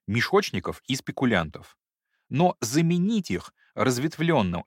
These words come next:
и налаженным аппаратом государственной торговли в тех условиях, конечно, не могло. Завершился этот процесс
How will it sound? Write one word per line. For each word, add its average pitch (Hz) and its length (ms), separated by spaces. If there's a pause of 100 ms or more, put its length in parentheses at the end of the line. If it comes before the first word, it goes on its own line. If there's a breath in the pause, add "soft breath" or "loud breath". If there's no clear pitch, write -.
и 131 220
налаженным 131 680
аппаратом 107 540
государственной 98 760
торговли 117 600 (240)
в - 100
тех - 220
условиях, 151 580 (220)
конечно, 110 400
не 113 120
могло. 90 400 (920)
Завершился 151 680
этот - 200
процесс 226 500